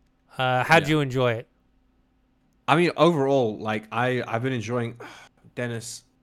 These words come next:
Speaker 2: th-, it's, the show is amazing.
Speaker 1: Yes.
Speaker 2: Like, there's n-, there's n-, like, I, I, I could dissect it. I could spend ten minutes t-, talking about it, but
Speaker 1: Mm-hmm.
Speaker 2: it's,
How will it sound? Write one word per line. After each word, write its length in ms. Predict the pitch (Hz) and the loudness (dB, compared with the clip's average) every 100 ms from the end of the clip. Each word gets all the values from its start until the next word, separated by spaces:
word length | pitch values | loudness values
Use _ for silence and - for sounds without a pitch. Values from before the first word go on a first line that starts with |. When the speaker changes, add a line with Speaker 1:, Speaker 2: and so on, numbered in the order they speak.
| _ _ _ _ - | _ _ _ _ -18
Speaker 2:
th-, 120 | 107 - | -18 -10
it's, 180 | 139 139 | -10 -10
the 120 | - | -10
show 240 | 120 - 143 | -8 -4 -2
is 100 | 110 | -2
amazing. 560 | 101 98 98 98 - - _ | -4 -8 -10 -16 -20 -20 _
Speaker 1:
Yes. 160 | 135 113 | -16 -4
Speaker 2:
Like, 300 | 117 113 117 | 0 0 0
there's 260 | 135 123 | 0 0
n-, 140 | 135 - - - - | -2 -8 -16 -20 -4
there's 240 | 127 131 139 | 4 4 4
n-, 140 | 156 | 2
like, 280 | 143 139 - | 4 2 2
I, 320 | 139 - 147 | -4 -2 -2
I, 80 | 151 135 | -2 -2
I 120 | 143 | -4
could 320 | 143 147 120 - _ _ _ _ _ | -4 -6 -8 -20 _ _ _ _ _
dissect 540 | 123 127 - - 131 123 | -4 -4 -2 -2 -2 -2
it. 80 | 117 | -6
I 100 | 117 | -6
could 160 | 113 | -8
spend 320 | - - 117 117 | -8 -6 -6 -6
ten 180 | 139 123 | -8 -6
minutes 280 | 117 - - | -8 -12 -18
t-, 80 | |
talking 340 | 113 117 113 113 | -12 -10 -6 -4
about 260 | 113 113 | -2 -2
it, 120 | 110 110 | -2 -4
but 320 | 117 117 - | -4 -6 -14
Speaker 1:
Mm-hmm. 240 | 127 120 117 _ _ | -16 -16 -18 _ _
Speaker 2:
it's, 280 | 147 165 - | -6 -4 -6